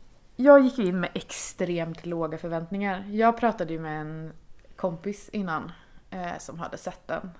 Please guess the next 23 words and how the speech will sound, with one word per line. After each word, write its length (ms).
Som, 500
eh, 420
jobbar 580
i 120
Stockholm 800
med 240
filmrelaterade 1200
saker 640
och 60
som, 340
"Jag 120
tänker 260
är 80
sådär 260
bildad 760
och 260
har 60
bra 200
smak", 580
bla 200
bla 200
bla. 220
Eh, 480